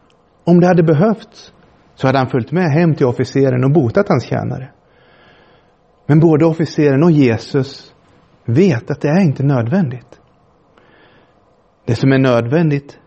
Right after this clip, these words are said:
är att Jesus säger ett ord. Det är nödvändigt och det är tillräckligt. Officeren gör en liten utläggning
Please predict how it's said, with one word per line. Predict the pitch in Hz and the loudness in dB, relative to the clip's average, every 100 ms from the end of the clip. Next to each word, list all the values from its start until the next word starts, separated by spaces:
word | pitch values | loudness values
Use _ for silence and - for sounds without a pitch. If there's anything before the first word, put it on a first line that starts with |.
| - | -6
är | 139 | -4
att | 151 | 0
Jesus | 131 113 175 | 0 0 -4
säger | - 165 160 156 | -4 0 0 0
ett | 160 | -2
ord. | 196 - 123 - _ _ _ _ _ _ _ _ _ _ _ _ _ - | -2 -4 -8 -16 _ _ _ _ _ _ _ _ _ _ _ _ _ 0
Det | 180 | 2
är | 156 | 4
nödvändigt | 120 110 110 123 120 123 - - - _ _ _ | 2 0 -2 -4 -4 -4 -8 -20 -20 _ _ _
och | 127 | -4
det | 107 | -2
är | 113 | -4
tillräckligt. | - 156 123 175 - - - - _ _ _ _ _ _ _ _ _ - | -2 -2 0 -4 -6 -20 -20 -20 _ _ _ _ _ _ _ _ _ -6
Officeren | 120 131 - 160 151 | -2 -2 0 0 2
gör | 139 151 | 2 2
en | 147 | 0
liten | 143 160 | -2 -2
utläggning | 156 139 - 165 170 139 123 123 | 0 0 0 -2 -2 -2 -4 -6